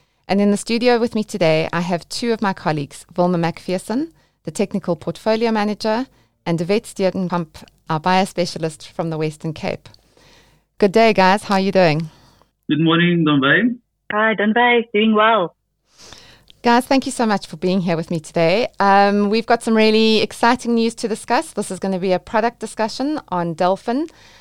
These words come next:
Speaker 1: Um, Delphin is a product in our bio crop protection range. We've had it for a while, but we've recently had the great news that we've got label extension for citrus flower moth. Um, and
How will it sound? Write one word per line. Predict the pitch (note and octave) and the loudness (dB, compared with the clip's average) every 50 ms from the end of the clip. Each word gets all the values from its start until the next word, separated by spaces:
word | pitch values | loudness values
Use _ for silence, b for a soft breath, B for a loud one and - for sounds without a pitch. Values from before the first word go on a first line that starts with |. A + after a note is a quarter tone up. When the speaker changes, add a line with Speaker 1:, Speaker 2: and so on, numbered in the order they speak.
| b b b b - E3+ | b b b b -6 -2
Speaker 1:
Um, | E3+ E3 E3+ E3+ E3 E3 E3+ E3 | -2 0 0 0 0 -2 -2 -2
Delphin | D#3+ G3 F#3+ F#3+ G3 F#3+ - - G3 F#3 F#3 F#3 F#3 F3+ - - | 2 4 4 4 4 2 0 0 0 2 2 0 -2 -4 -4 -4
is | - F3 - | -4 -4 -4
a | F#3 | -6
product | - - G3 F#3 F3+ - - - _ _ | -4 -2 -2 -2 -2 -4 -10 -20 _ _
in | - F3+ E3+ E3+ E3 E3 - - | -8 -6 -6 -6 -6 -6 -6 -6
our | E3 D#3+ D#3 | -6 -4 -2
bio | F3 E3+ E3+ E3+ E3+ E3+ E3+ - - | -2 -2 0 0 -2 -2 -6 -10 -8
crop | - - F3 - | -6 -6 -6 -4
protection | - F3 - - C4 C4 - C#4 B3+ | -8 -6 -2 -2 -2 0 0 -2 2
range. | B3 B3 B3 A#3+ A#3+ A#3+ A3+ - | 4 4 4 6 4 2 2 2
We've | F#3 F#3+ F3+ - | 0 0 0 -4
had | - - G3+ F#3+ F#3 | -4 -2 -2 -2 -2
it | F3+ - | -4 -6
for | - - - E3 | -10 -6 -4 -4
a | D#3+ | -2
while, | D#3+ G3 A#3 B3+ A3 F#3 F3+ F#3+ G#3+ b b b b b b b b | 0 2 2 4 4 4 4 2 0 b b b b b b b b
but | - G3 | -8 -4
we've | - G#3+ G3+ G#3+ | -4 -4 -2 -2
recently | A#3 B3+ B3+ - C#4+ C4 - A#3 A#3+ A#3 A#3 A#3 | -2 -2 -2 -4 -6 -4 -4 -4 -2 -2 -2 -2
had | - - - G3 G3 E3+ D#3+ | -4 -4 -4 -4 -4 -2 -4
the | F3+ | -6
great | - F#3+ F#3+ F#3+ F#3+ F#3+ - | -2 2 2 2 2 0 -4
news | G3 F#3 F#3 F#3 F#3 E3+ - | -6 -4 -4 -4 -6 -6 -6
that | - E3+ D#3+ - | -6 -8 -6 -6
we've | F3+ E3+ - | -10 -8 -6
got | F3 D#3+ | -6 -4
label | E3+ F3+ F3+ F#3 - F3+ F3+ | 0 0 0 0 0 -2 -2
extension | F3 E3+ - - F#3+ F3 E3+ - - F3+ E3+ D#3+ b b b b b | -2 -4 -6 -6 -6 -6 -6 -6 -8 -8 -8 -10 b b b b b
for | - F#3 F3 | -10 -8 -6
citrus | - A#3 A3+ - - - | -6 -6 -6 -6 -10 -14
flower | - - - F#3 F3+ F3 E3+ | -10 -6 -4 -2 -2 -2 -2
moth. | E3 D#3 D3+ D#3 D3+ - _ _ _ _ _ _ _ | -4 -4 -6 -8 -10 -16 _ _ _ _ _ _ _
Um, | - D#3 D3+ D3+ D#3 D#3 D#3 D3+ D3+ D3 D3 _ _ - - _ _ _ | -10 -8 -6 -6 -6 -6 -6 -6 -8 -10 -12 _ _ -20 -20 _ _ _
and | - F3 E3+ E3 D#3+ E3 D#3 - - | -10 -8 -8 -6 -6 -8 -10 -12 -16